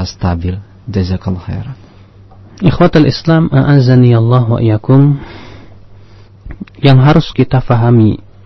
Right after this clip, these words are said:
Speaker 2: bahwa bertambah dan berkurang iman itu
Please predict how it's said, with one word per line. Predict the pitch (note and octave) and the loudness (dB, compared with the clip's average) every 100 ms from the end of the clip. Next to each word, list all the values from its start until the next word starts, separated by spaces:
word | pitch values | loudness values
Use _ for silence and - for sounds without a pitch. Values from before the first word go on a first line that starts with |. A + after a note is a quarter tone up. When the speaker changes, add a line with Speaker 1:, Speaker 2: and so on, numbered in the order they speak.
| - - - - - - | -20 -20 -20 -20 -20 -6
Speaker 2:
bahwa | B2 A2+ A2+ B2+ B2 - - - - - - B2 | -4 0 2 2 0 -8 -20 -20 -20 -20 -6 -2
bertambah | B2 - D#3 D3+ B2+ | -2 2 2 2 2
dan | A#2 A2+ A2 | 2 2 0
berkurang | - - C3+ B2+ A#2+ A2+ - | -2 -4 -2 0 0 0 -2
iman | A#2+ A#2 A2+ | 2 2 0
itu | A#2+ C3+ C#3 B2+ | -2 0 0 0